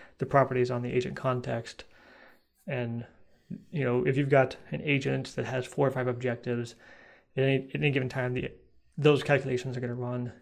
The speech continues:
and the agent context is gonna return a value of where it thinks you should go. And you can get that transform, and then you can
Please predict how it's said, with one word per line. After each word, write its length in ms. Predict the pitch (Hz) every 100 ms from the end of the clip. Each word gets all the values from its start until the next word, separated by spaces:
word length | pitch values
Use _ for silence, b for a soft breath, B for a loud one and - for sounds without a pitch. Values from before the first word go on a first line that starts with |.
| _
and 120 | 135
the 80 | 120
agent 300 | 131 127 131
context 420 | - 131 123 123 -
is 80 |
gonna 160 | 127 127
return 400 | 120 - 156 151
a 60 | 131
value 400 | 131 127 123 123
of 100 | 123
where 240 | 127 131
it 140 | 123
thinks 240 | - 127 -
you 100 | 123
should 240 | - 139
go. 260 | - - - B B B B -
And 80 | 127
you 40 |
can 160 | 123 123
get 200 | 135 135
that 180 | 127 123
transform, 680 | 127 120 - 127 120 120 -
and 140 | 135
then 140 | 127 135
you 120 | 123
can 320 | 123 123 120